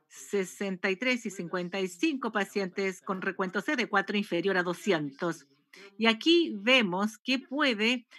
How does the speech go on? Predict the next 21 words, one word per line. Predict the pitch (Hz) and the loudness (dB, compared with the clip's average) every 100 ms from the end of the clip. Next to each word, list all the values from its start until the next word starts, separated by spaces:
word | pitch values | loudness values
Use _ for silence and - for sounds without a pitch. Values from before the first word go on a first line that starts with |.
| - | 0
haber | 185 262 | 2 4
una | 320 311 254 | 4 4 4
diferencia, | 254 302 392 381 - 190 160 156 - _ _ | 4 4 4 2 0 0 -2 -4 -20 _ _
setenta | - 202 180 160 160 | -2 0 0 0 -2
y | |
seis | 160 339 330 226 | 2 4 4 2
por | 202 165 | -4 -4
ciento | - 202 175 175 277 330 _ _ _ _ _ _ _ - - | -2 -2 0 0 -2 -2 _ _ _ _ _ _ _ -20 -6
en | 208 208 175 160 | 0 2 0 -4
este | 165 170 - - 190 | -4 -4 -4 -4 0
brazo | 220 254 240 262 254 - _ - - | 6 6 4 -4 -4 -8 _ -20 -4
y | 202 202 | -2 0
sesenta | 208 185 202 180 185 | 0 0 0 0 0
y | 185 | -2
siete | - 311 269 | 2 2 2
por | - 185 | -2 -6
ciento | - 202 208 | -2 -4 0
en | 233 | 2
el | 320 | 6
otro | 330 - 165 | 6 6 2
brazo. | 170 160 151 - 165 139 | 2 2 0 -4 -4 -4